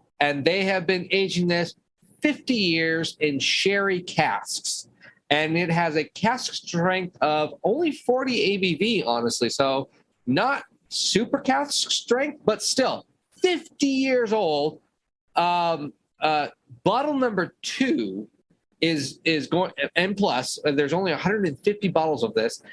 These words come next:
is gonna go for four thousand euros or forty-six hundred, six hundred nineteen. There will be an auction for bottle number one.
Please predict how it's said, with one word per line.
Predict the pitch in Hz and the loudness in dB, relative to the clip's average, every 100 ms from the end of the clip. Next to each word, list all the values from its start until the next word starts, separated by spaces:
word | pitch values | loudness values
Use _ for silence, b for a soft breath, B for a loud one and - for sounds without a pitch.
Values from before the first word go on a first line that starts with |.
| B 151 | B -2
is | 139 | 2
gonna | 180 175 | 0 2
go | 180 170 | 0 0
for | 170 165 160 156 151 - _ - _ _ - 151 - | 0 2 2 0 -2 -6 _ -20 _ _ -8 -8 0
four | 185 180 | 2 4
thousand | 170 151 139 127 | 2 0 0 2
euros | 117 110 113 - | 4 2 2 2
or | 135 127 | 0 0
forty-six | 135 143 135 135 | 0 0 0 0
hundred, | 135 127 123 - | 2 2 -2 -4
six | - 123 - | -4 -2 0
hundred | 127 113 | 0 0
nineteen. | 110 - 170 135 120 b b b _ - | -2 0 0 0 -4 b b b _ 0
There | 160 | 2
will | 175 202 | 2 0
be | 214 | 0
an | 196 - | -2 -2
auction | - 220 - - 160 120 95 _ _ - - | 0 0 0 0 0 -2 -4 _ _ -20 -2
for | 151 127 | 0 0
bottle | 107 170 202 208 220 | 0 0 2 0 0
number | 196 202 202 208 190 | 0 0 2 0 2
one. | 175 151 113 101 110 | 0 0 -4 -8 -16